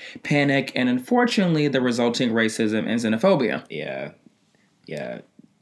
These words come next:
Speaker 2: Emphasize those last two.
Speaker 1: Most
Speaker 2: 'Cause
Speaker 1: definitely.
Speaker 2: it's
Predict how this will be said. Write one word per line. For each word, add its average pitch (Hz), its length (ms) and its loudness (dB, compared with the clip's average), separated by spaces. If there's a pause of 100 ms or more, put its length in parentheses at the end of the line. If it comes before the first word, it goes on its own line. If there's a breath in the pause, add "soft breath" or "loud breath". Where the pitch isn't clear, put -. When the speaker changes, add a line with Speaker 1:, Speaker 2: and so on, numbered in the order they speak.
Speaker 2:
Emphasize 90 600 -4
those 82 240 -4
last 76 360 -8
two. 67 160 -8
Speaker 1:
Most 143 260 2
Speaker 2:
'Cause - 40 -12
Speaker 1:
definitely. 117 440 2
Speaker 2:
it's 107 40 0